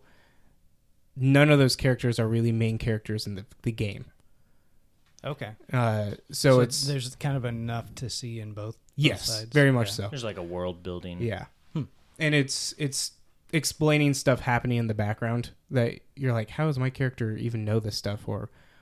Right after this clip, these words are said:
Speaker 1: who, like, I keep reading about these characters and who are they?
Speaker 2: Hmm.
Speaker 1: And then,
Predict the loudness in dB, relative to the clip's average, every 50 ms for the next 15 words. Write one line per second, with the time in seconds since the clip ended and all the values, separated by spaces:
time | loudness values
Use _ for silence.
0 | _ _ -18 -8 -6 -4 -4 -4 -4 -4 -4 -4 -4 -6 -8 -2 -2 -2 0 2
1 | 0 0 2 0 0 0 0 -2 -2 -4 -8 -6 -4 -4 -4 -4 -4 -6 -6 -8
2 | -6 -8 -8 -8 -6 -4 -4 -2 -2 -2 -2 -4 -6 -6 -8 -10 -14 _ _ -20
3 | _ _ -12 -10 -6 -4 -4 -2 -2 -2 -2 -4 -6 -8